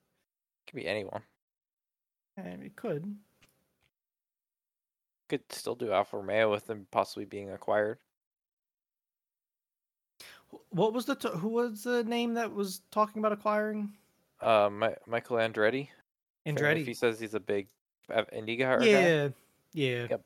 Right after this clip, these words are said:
Speaker 2: he is.
Speaker 1: he got Bottas on the team. I mean, it's not like it's a bad team to, like,
Speaker 2: I'm, I might do that. Root for Bottas. Hope he gets better, you know? Gets
Speaker 1: Yeah, it's a twenty twenty-three, so it's not next year, but you could look at a team being acquired and being, like, a whole different kind of, like, identity.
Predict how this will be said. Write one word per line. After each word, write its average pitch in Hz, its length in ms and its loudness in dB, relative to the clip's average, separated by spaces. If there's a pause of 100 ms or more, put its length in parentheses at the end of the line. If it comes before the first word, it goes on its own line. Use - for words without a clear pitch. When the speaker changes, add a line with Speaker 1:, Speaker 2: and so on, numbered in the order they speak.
Speaker 2:
he 151 80 -8
is. 135 120 -10
Speaker 1:
he 135 60 -10
got 143 160 2
Bottas 107 440 4
on 104 100 -6
the 107 60 -12
team. 110 300 -8 (460)
I - 80 4
mean, 135 160 4
it's 127 160 4
not 151 140 6
like 123 120 4
it's 110 120 -6
a 95 80 6
bad 98 300 10
team 104 240 -6
to, 87 100 -2
like, 90 280 0
Speaker 2:
I'm, 339 280 4
I 262 120 4
might 302 340 6
do 254 160 0
that. 170 220 6
Root 233 200 0
for 262 140 -6
Bottas. 220 840 4 (260)
Hope 214 260 -2
he 220 120 0
gets 214 240 0
better, 247 460 0 (160)
you 226 100 -6
know? 226 360 -2 (340)
Gets 214 260 -4
Speaker 1:
Yeah, 92 140 4
it's - 120 -6
a - 40 -12
twenty 170 240 4
twenty-three, 107 460 0
so - 120 -4
it's 107 100 -4
not 107 140 2
next 95 300 -2
year, 90 140 -2
but 90 180 2
you 98 100 -8
could 101 300 2
look 101 180 0
at 107 80 4
a 98 80 4
team 98 320 -8
being 95 240 -6
acquired 98 500 4
and 92 120 -8
being, 92 180 -6
like, 92 160 -6
a 98 60 -4
whole 95 180 -4
different 92 320 -6
kind 95 220 0
of, 92 100 -4
like, 92 160 -4
identity. 95 480 -4